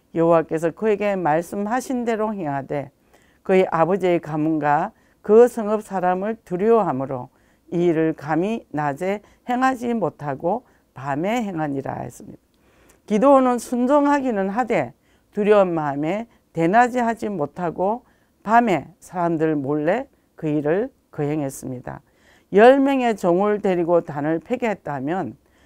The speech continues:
그 단이 얼마나 규모가 컸는지를 알 수 있습니다. 기드온은 자기 아비의 집에 있는 바알의 단을 헐고 아세라상에 찍으며 또 하나님께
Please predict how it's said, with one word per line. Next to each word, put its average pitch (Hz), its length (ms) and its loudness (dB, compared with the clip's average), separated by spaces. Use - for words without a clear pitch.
그 262 300 6
단이 175 580 -2
얼마나 226 600 2
규모가 220 560 2
컸는지를 185 760 -4
알 139 160 -8
수 - 160 -12
있습니다. 147 640 -10
기드온은 185 680 2
자기 165 480 -2
아비의 202 720 0
집에 220 340 -4
있는 151 480 -2
바알의 160 420 0
단을 156 400 -4
헐고 190 420 -2
아세라상에 190 960 0
찍으며 180 580 -2
또 185 380 4
하나님께 190 680 -2